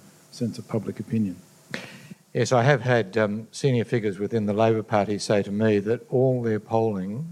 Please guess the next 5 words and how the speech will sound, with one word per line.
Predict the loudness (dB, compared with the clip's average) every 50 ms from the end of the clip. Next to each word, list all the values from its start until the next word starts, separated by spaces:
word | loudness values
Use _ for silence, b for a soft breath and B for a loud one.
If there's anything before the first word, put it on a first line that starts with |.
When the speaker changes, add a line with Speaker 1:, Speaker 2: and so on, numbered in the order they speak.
| -14 -14
Speaker 2:
shows | -8 -4 -2 -2 -2 -2 -2 -4 -4 -4 -6 -8 -12 b b b b b b b b -4
that, | 0 0 0 0 -2 -6 -20 -20 -20 _ -12 -8
uh, | -6 -4 -4 -6
parents | -8 -6 0 2 4 4 4 4 2 -2 -6 -10 -14 -18 b b b b
want | -2 0 2 2 2 0 -2 -8